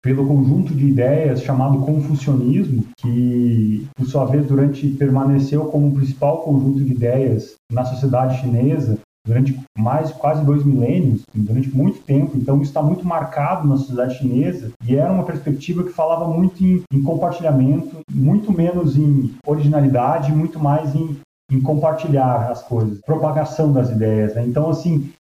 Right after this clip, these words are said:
dentro dessa cultura, é, falar em ori-, autoria, originalidade, em consequência de direito autoral, de copyright, de cultura livre, é diferente da cultura ocidental. Então, assim,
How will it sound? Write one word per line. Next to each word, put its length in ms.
dentro 300
dessa 180
cultura, 640
é, 200
falar 340
em 40
ori-, 280
autoria, 920
originalidade, 1080
em 100
consequência 920
de 200
direito 320
autoral, 460
de 80
copyright, 720
de 80
cultura 420
livre, 460
é 80
diferente 480
da 80
cultura 320
ocidental. 560
Então, 240
assim, 460